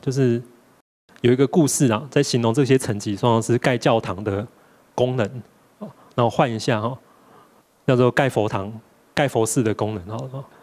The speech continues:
就假设现在有一座佛寺哦，正在被盖，你看到很多工人在盖这个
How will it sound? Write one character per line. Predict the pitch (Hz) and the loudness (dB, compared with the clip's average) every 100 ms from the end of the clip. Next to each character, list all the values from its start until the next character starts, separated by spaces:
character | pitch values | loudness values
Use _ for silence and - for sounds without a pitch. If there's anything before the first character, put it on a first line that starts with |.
| _ | _
就 | - 165 | 0 2
假 | 117 | 2
设 | 175 | 2
现 | 147 156 | 4 4
在 | 151 | 2
有 | 110 | 0
一 | 104 | 0
座 | 120 123 | 2 0
佛 | - 104 | 0 -2
寺 | - 117 117 | -2 -2 -2
哦， | 120 - _ _ _ | -8 -10 _ _ _
正 | - 117 | -4 0
在 | 117 | 2
被 | 117 | 0
盖， | - 107 113 - _ _ _ _ | 0 -4 -4 -14 _ _ _ _
你 | - 120 | -8 -4
看 | - | 0
到 | 160 147 | 2 0
很 | 113 | 2
多 | 131 | 2
工 | 131 135 | 2 0
人 | 107 | 0
在 | 113 | 0
盖 | 113 113 | 0 0
这 | 107 | -2
个 | 104 95 104 | -4 -6 -6